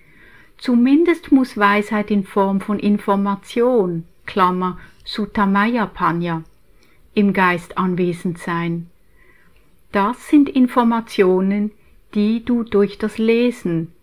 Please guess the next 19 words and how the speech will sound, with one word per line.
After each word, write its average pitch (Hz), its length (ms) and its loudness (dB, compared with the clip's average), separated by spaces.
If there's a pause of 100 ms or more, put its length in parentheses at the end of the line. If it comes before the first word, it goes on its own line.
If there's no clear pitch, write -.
(400)
oder 202 360 4
durch 208 280 -2
Dharma-Diskussionen 185 1600 -2
erhältst. 175 760 -6 (1040)
Die 220 160 -2
andere 220 500 2
Art 254 240 4
von 247 300 0
Weisheit, 226 720 -4
die 220 160 -2
im 208 140 0
Geist 196 440 0
anwesend 190 640 0
sein 190 360 -2
muss, 190 360 -4 (340)
ist - 320 -8
Neugier 196 760 -2
und 196 160 -2
Interesse, 196 1000 -4